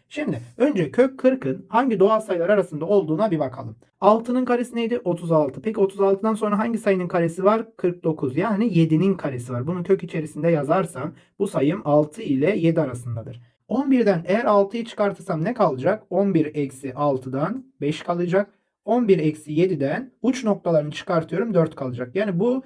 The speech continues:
çıkarma işleminin sonucu dört ile beş arasında olması gerekiyor. Geldik yedinci sorumuza.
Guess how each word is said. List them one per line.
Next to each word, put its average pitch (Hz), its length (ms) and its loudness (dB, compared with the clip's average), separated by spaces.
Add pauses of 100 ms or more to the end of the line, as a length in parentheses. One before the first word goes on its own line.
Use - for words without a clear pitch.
(160)
çıkarma 208 460 0
işleminin 160 440 -6
sonucu 214 500 -6 (380)
dört 196 260 0
ile 160 140 -4
beş 190 200 0
arasında 151 580 -2
olması 147 440 0
gerekiyor. 120 420 -8 (300)
Geldik 190 360 0
yedinci 151 280 0
sorumuza. 120 520 -6